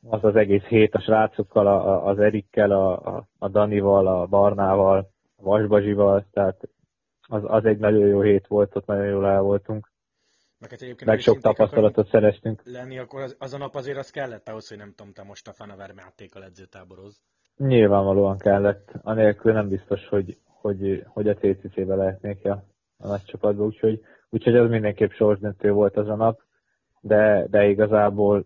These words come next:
Speaker 1: más, más nagyon-nagyon jó napok, napjaink is voltak.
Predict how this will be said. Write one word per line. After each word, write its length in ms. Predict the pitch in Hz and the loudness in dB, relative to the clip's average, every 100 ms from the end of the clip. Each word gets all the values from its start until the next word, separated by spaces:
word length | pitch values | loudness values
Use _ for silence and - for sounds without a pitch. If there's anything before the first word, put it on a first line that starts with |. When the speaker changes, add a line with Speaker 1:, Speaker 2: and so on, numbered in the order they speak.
| - | -6
Speaker 1:
más, 460 | 104 98 95 - | -4 -4 -6 -10
más 280 | 104 101 98 | -4 -2 -2
nagyon-nagyon 640 | - 104 101 98 95 104 98 | 0 2 2 0 -2 0 0
jó 160 | 95 | 0
napok, 440 | 98 92 98 - - | -2 -2 -4 -6 -8
napjaink 500 | 104 110 98 98 - | -4 0 0 -2 -14
is 120 | - | -8
voltak. 600 | 95 95 92 101 - | -2 -2 0 -4 -6